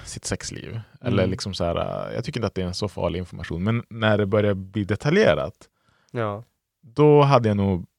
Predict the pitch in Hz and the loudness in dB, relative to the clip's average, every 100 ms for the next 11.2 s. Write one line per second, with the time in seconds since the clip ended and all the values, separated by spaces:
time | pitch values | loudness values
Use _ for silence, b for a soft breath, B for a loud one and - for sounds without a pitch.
0 | _ - - - 87 76 73 71 113 _ | _ -14 -10 -4 -2 -2 -6 -8 -12 _
1 | _ _ _ - - - - - - _ | _ _ _ -14 -12 -12 -14 -18 -20 _
2 | _ _ - 135 139 165 165 143 117 110 | _ _ 0 2 6 6 6 4 6 4
3 | 107 - 123 135 123 107 117 - 107 101 | 4 -2 2 4 4 0 -2 -6 -4 -2
4 | 98 113 110 98 104 98 110 101 - - | -2 -2 -2 -2 -2 -2 -4 -6 -8 -6
5 | - 107 104 87 85 b b - 110 98 | 0 2 2 -2 -4 b b -12 -12 -12
6 | _ _ _ _ _ _ 110 131 151 156 | _ _ _ _ _ _ -2 4 8 6
7 | 135 147 147 107 123 107 101 104 90 - | 4 2 4 4 2 4 4 2 0 -2
8 | - 110 92 - 92 - - - - 123 | 0 0 0 -4 -6 -6 -6 -6 -6 -4
9 | 110 107 98 95 90 85 87 95 151 175 | 0 2 2 0 -2 -2 -4 2 6 6
10 | 147 117 113 104 104 104 101 101 113 113 | 6 4 4 4 2 -2 -2 -4 -10 -4
11 | 110 - | -4 -4